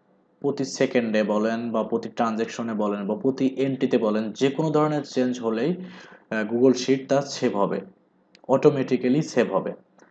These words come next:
হ্যাঁ, আমি যে কোনো নাম পরিবর্তন করে নিয়েছি বা আমার শিটের নাম পরিবর্তন করে নেওয়ার সঙ্গে সঙ্গে ফাইলটি অটোমেটিক্যালি সেভ হয়ে যাচ্ছে।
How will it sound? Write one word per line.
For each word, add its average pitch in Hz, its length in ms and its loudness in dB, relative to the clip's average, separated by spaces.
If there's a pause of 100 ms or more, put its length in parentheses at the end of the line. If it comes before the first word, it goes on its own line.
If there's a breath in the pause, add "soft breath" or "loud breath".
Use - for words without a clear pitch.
(200 soft breath)
হ্যাঁ, 101 120 0
আমি 120 200 2
যে 127 120 0
কোনো 131 180 -2
নাম 120 260 0
পরিবর্তন 120 560 2
করে 117 200 4
নিয়েছি 113 360 -2
বা 104 240 0
আমার 101 400 0
শিটের 107 360 -4
নাম 104 220 -2
পরিবর্তন 120 460 0
করে 113 160 0
নেওয়ার 110 180 -2
সঙ্গে 104 300 -6
সঙ্গে 113 280 -6
ফাইলটি 113 400 -2 (420 loud breath)
অটোমেটিক্যালি 123 640 -2
সেভ 135 280 4
হয়ে 113 120 4
যাচ্ছে। 90 340 -2